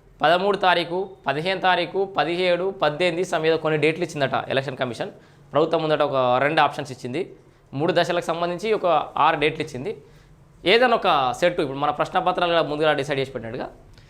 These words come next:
ఏదో ఒక డేట్ కన్ఫర్మ్ చేసి ఎన్నికలు డిసెంబర్లోనే నూటికి నూరు శాతం సర్పంచ్ ఎన్నికలు జరుగుతాయి. రిజర్వేషన్లు ఇవాళ రేపట్లో మొత్తం ఫైనల్ అవుతాయి. ఇక already తయారు గారి రిజర్వేషన్ ఏదొచ్చినా సరే మీ యువకులకు అందరికి కూడా,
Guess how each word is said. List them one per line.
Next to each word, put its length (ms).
ఏదో 240
ఒక 100
డేట్ 280
కన్ఫర్మ్ 300
చేసి 260
ఎన్నికలు 520
డిసెంబర్లోనే 1400
నూటికి 420
నూరు 220
శాతం 320
సర్పంచ్ 440
ఎన్నికలు 340
జరుగుతాయి. 500
రిజర్వేషన్లు 840
ఇవాళ 220
రేపట్లో 420
మొత్తం 320
ఫైనల్ 360
అవుతాయి. 340
ఇక 80
already 220
తయారు 320
గారి 340
రిజర్వేషన్ 640
ఏదొచ్చినా 340
సరే 480
మీ 140
యువకులకు 500
అందరికి 280
కూడా, 360